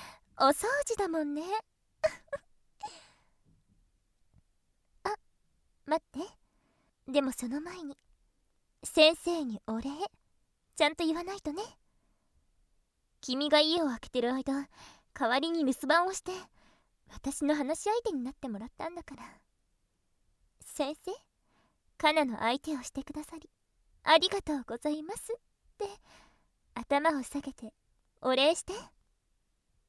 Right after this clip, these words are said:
<laughs> ほら、どうしたの？顔真っ赤にして突っ立って。早く、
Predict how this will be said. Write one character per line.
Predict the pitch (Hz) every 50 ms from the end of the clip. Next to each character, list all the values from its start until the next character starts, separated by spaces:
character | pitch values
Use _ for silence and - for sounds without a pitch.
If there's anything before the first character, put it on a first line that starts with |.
| _ _ _ _ _ _ -
<laughs> | - - - - _ _ _ _ _ - - - - - - - _ -
ほ | - 339 339
ら、 | 311 277 247 - - _
ど | - 269
う | 294 381 453 466
し | - -
た | 339 311
の？ | 302 339 415 523 659 _ _ _ _ _ _ _ _ _ _ _ _ _ _ _ _ _
顔 | - - 262 254 254
真 | 254 285
っ | 285
赤 | - - - 311
に | 294 277
し | - -
て | 233
突 | -
っ | - - _ -
立 | - 294 -
っ | _ _ - 269
て。 | - _ _ _ _ _ _ _ _ _ _ _ _ _ _ _ _ _ _ _ _ -
早 | - - - - - - 359 403 453 381 -
く、 | - - 147 -